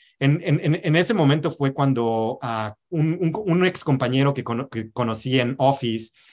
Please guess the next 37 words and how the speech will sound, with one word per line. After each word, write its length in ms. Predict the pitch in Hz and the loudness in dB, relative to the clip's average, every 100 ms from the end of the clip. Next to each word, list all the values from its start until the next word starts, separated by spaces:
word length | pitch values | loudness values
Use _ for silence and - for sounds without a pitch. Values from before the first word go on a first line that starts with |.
| - _ - | -20 _ -2
ah, 240 | 123 120 | 2 4
me 80 | 135 | 4
invitó 320 | 139 135 151 | 4 4 4
a 80 | 151 | 4
trabajar 380 | 147 120 127 131 | 2 -2 -2 -2
en, 180 | 127 135 | -2 -4
en 220 | 135 127 | -2 0
RStudio. 580 | 123 123 - 113 135 170 | 0 -2 -4 0 2 2
Era 140 | 139 | 2
una 180 | 143 135 | 4 2
compañía 380 | 127 113 117 123 | 0 -4 -4 -2
en 80 | 123 | -2
aquel 240 | 117 127 | -2 -2
entonces, 640 | 123 113 117 127 123 - - | -2 -2 -4 -2 -4 -6 -10
ah, 480 | 123 113 107 104 107 - | -6 -4 -4 -6 -8 -4
pues 260 | 123 113 - | -4 -4 -2
yo 120 | 139 | 0
fui 160 | 139 143 | 4 2
el, 80 | |
como 180 | 139 135 | 2 0
el 140 | 110 107 | 0 -2
tercer 560 | - - 135 135 131 - _ _ _ _ _ | -6 0 2 2 0 -6 _ _ _ _ _
ingeniero 640 | 139 131 135 139 151 147 143 | -2 2 4 4 4 2 -2
que 100 | 139 | -6
contrataron 520 | 127 117 117 127 135 | -4 -4 0 2 2
en 100 | 117 | 2
su 140 | 110 110 | -2 -6
equipo 500 | 107 151 151 147 139 | -4 -2 2 4 4
y 300 | 110 107 - - | 0 -6 -12 -2
eran 300 | 139 139 127 | 2 4 2
me-, 140 | 127 | 2
menos 260 | 139 147 131 | 2 2 0
de 60 | |
veinte 260 | 117 127 135 | -2 -4 -4
personas 420 | 123 110 131 120 | -6 -4 -4 -2
en 140 | 120 120 | -2 -2
RStudio. 640 | 117 - 123 127 143 | -2 -2 0 2 0